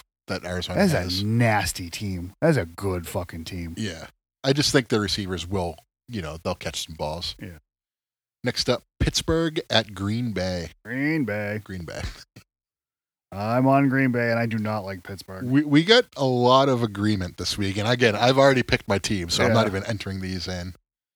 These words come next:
Speaker 1: I'm just entering yours. Baltimore at Denver. I am picking Baltimore. I think they're a better team than Denver.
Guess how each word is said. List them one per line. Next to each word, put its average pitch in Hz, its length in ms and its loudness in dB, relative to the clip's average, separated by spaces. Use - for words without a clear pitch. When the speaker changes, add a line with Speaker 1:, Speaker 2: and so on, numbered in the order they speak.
Speaker 1:
I'm 82 200 -10
just 104 180 -8
entering 92 300 -6
yours. 90 560 -4
Baltimore 165 680 2
at 113 180 0
Denver. 131 560 0
I 117 160 6
am 113 180 4
picking 101 320 0
Baltimore. 80 600 -4
I 107 120 -6
think 95 180 -4
they're 85 160 -4
a 82 40 -6
better 78 200 -8
team 92 320 -10
than 87 140 -10
Denver. 92 340 -6